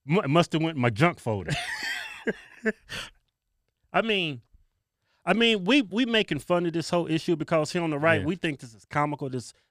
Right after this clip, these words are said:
Speaker 1: this B S that's coming out of our mouth.
Speaker 2: Yeah.
Speaker 1: But what's sad is people actually believe what this woman is saying.
Speaker 2: Yeah.
Speaker 1: How did this country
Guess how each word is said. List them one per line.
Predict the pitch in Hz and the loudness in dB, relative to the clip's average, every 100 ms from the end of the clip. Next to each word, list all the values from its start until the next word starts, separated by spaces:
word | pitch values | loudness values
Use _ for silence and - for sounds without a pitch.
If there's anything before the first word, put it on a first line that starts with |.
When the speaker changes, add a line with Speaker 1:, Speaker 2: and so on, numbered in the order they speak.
| _ | _
Speaker 1:
this | 123 | -10
B | 107 135 | 0 0
S | 139 - | 0 -4
that's | 127 | -10
coming | - 135 | -8 -4
out | 135 | -4
of | 131 | -4
our | |
mouth. | 131 143 147 _ 107 | -2 -2 -4 _ -4
Speaker 2:
Yeah. | 113 92 | -2 2
Speaker 1:
But | 156 147 | 2 2
what's | 143 143 | -2 -4
sad | - 170 175 | 0 2 2
is | 151 127 | 0 -2
people | - - 180 175 | -6 -10 -6 -4
actually | 131 147 - 120 | -2 -2 -2 -10
believe | 101 110 117 143 123 | -6 -4 -2 -2 -2
what | 117 110 | -8 -8
this | 104 107 | -8 -6
woman | 117 113 98 | -6 -6 -6
is | 90 | -8
saying. | - 117 92 64 _ | -6 -6 -8 -14 _
Speaker 2:
Yeah. | 101 110 90 _ _ _ _ _ _ _ _ _ _ | -8 -8 -8 _ _ _ _ _ _ _ _ _ _
Speaker 1:
How | _ 208 | _ 4
did | 262 214 | 4 -2
this | 220 - | -4 -2
country | - 196 - 127 104 | -2 -2 -2 -8 -8